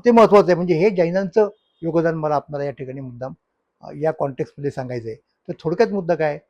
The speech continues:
की यज्ञश्रीने काय केलं वगैरे हा सोडून दिला मुद्दा, पण एकूणच सातवाहन राजांचा जर आपल्याला विचार करायचा झाला तर त्यांनी अशा प्रकारे महाराष्ट्राचं नाव उंचावलं, जगात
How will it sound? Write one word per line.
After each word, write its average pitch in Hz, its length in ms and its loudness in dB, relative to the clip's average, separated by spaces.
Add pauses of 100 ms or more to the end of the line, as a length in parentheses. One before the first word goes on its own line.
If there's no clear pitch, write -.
(300)
की 185 340 -6
यज्ञश्रीने 180 480 -2
काय 180 180 4
केलं 175 220 2
वगैरे 175 260 2
हा 160 200 -6
सोडून 190 240 -4
दिला 175 180 2
मुद्दा, 120 240 -6 (300)
पण 208 100 0 (140)
एकूणच 254 460 6
सातवाहन 208 360 6
राजांचा 190 380 2
जर 185 140 2
आपल्याला 160 360 -2
विचार 156 240 -2
करायचा 139 280 -4
झाला 127 320 -4 (440)
तर 160 120 2
त्यांनी 151 360 -6
अशा 156 260 -8
प्रकारे 147 460 -10 (440)
महाराष्ट्राचं 147 680 -4
नाव 156 200 0
उंचावलं, 139 580 -4 (600)
जगात 165 260 8